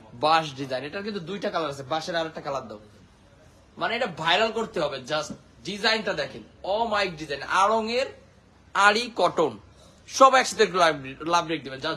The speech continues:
যুক্ত আছেন আমাদের সাথে, একসাথে একটু লাভ রেখ দিবেন এবং স্ক্রিনশট দিতে পারেন আপনার পছন্দের একটা ড্রেস, সেরা কালেকশন, ফ্রি সাইজ। আপনার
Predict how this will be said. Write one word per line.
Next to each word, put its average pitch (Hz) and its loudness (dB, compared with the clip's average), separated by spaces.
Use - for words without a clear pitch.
যুক্ত 202 -8
আছেন 220 -2
আমাদের 220 -2
সাথে, 226 -12
একসাথে 220 -4
একটু 190 -8
লাভ 165 0
রেখ 147 -8
দিবেন 127 -12
এবং 240 -4
স্ক্রিনশট 254 -4
দিতে 233 -2
পারেন 233 2
আপনার 214 2
পছন্দের 233 -2
একটা 196 -4
ড্রেস, 196 -6
সেরা 254 -2
কালেকশন, 175 -4
ফ্রি 233 -2
সাইজ। 208 0
আপনার 170 -2